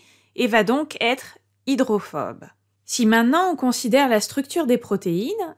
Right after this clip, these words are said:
et comment ces structures sont influencées par les chaînes latérales, on peut imaginer que les parties protéiques qui présentent des chaînes latérales hydrophobes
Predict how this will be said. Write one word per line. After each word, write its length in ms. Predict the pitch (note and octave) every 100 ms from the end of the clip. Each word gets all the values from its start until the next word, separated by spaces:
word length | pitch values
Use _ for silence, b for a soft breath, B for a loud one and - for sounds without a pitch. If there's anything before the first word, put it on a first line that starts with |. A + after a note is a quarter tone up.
| -
et 120 | A3+
comment 300 | A#3+ A3+ A#3+
ces 160 | -
structures 500 | F#3+ - A3+ - B3
sont 220 | - G3+ F#3+
influencées 600 | G3 - A3 G3+ - G#3+
par 200 | F3 D#3+
les 100 | E3
chaînes 300 | - A3+ F#3+
latérales, 600 | E3+ D#3 D3+ G3+ F4 F#4 b b b b
on 140 | A3+ A3
peut 160 | C#4
imaginer 540 | D4 C4+ A3+ G#3 A#3 E4+
que 120 | A#3
les 140 | G3
parties 380 | G3 G#3+ - B3
protéiques 560 | - - C#4 C4 B3 -
qui 140 | G#3+
présentent 440 | - A3+ G#3+ A3 F#3+
des 120 | G3
chaînes 280 | - G3+ F3
latérales 540 | F3 G3 F3 D#3+ D3+
hydrophobes 720 | - C#4+ A3+ G#3+ - A3 E4+